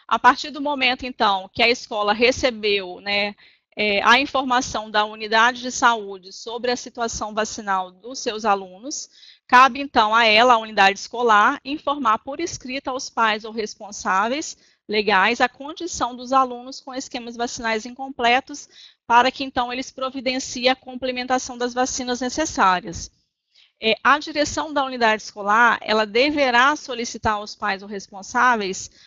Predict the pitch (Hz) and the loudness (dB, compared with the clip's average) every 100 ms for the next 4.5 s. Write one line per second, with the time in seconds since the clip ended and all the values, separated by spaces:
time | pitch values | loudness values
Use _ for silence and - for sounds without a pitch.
0 | _ - 233 - 269 262 - 254 226 311 | _ 2 2 2 -2 -2 -2 -12 -10 -10
1 | - 349 302 247 302 - 320 254 262 247 | -8 -2 0 0 -2 -6 -2 -2 -2 -6
2 | 233 240 247 226 220 220 220 214 220 208 | -12 -12 -8 -8 -4 -4 -4 -4 0 2
3 | 254 277 262 240 247 226 220 214 202 - | 2 -2 -8 -10 -8 -8 -2 2 2 -2
4 | 202 196 185 202 285 | -6 -2 0 0 -4